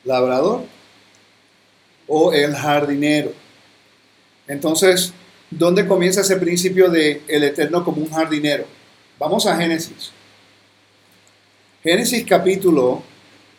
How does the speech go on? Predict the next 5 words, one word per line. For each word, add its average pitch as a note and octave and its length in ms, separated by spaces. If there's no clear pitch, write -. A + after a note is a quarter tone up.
dos. F3 420
Después D#3+ 500
de F#3+ 80
la G3+ 140
creación F#3+ 520